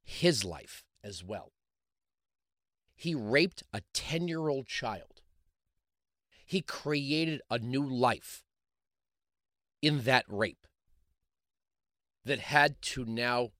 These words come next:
be extinguished because the child is ten years old. He should lose his life. And if I could, I would stand in front of the death chamber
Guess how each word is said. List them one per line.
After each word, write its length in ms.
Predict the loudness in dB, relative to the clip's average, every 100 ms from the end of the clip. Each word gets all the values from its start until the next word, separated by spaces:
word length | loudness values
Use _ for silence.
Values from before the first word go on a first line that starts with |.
| _ -10
be 120 | -6
extinguished 840 | -2 -2 -2 -6 -8 -10 -12 -12 _ _ _ _ _ _ _ -16
because 320 | -10 -8 -6
the 100 | -6
child 520 | 0 4 6 4 2
is 160 | -4 -8
ten 340 | -6 -8 -6
years 220 | -6 -8 -10
old. 300 | -14 -20 -20 _ _ _ _ _ _ _ _ _ _ _ _
He 280 | -10 -2 2
should 260 | 4 2 0
lose 400 | -2 -2 -2 -6 _
his 380 | -14 -10 -8 -10
life. 420 | -14 -18 -20 -20 _ _ _ _ _ _ _ _ _ _ _ _ _ _ _ _ _ _ _ _ _ _ _ _
And 140 | -6 -2
if 100 | 2
I 140 | 2
could, 540 | 2 2 6 6 4 -4 _ _ _ _ _ _ _ _ _ _ _ _ _ _ _ _ 0
I 120 | 2
would 140 | 2
stand 500 | 0 0 2 2 2
in 100 | 0
front 300 | -2 0 2
of 120 | 2 -2
the 80 |
death 360 | -4 0 -2 -2
chamber 420 | -6 -6 -6 -8